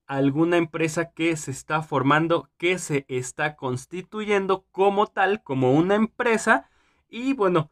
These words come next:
obviamente firman los socios, en este caso el señor presidente Plutarco Elías Calles. Más a la derecha podemos observar la parte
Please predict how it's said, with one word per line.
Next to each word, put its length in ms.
obviamente 500
firman 580
los 240
socios, 480
en 140
este 180
caso 340
el 400
señor 480
presidente 640
Plutarco 680
Elías 420
Calles. 480
Más 380
a 60
la 140
derecha 420
podemos 480
observar 640
la 320
parte 580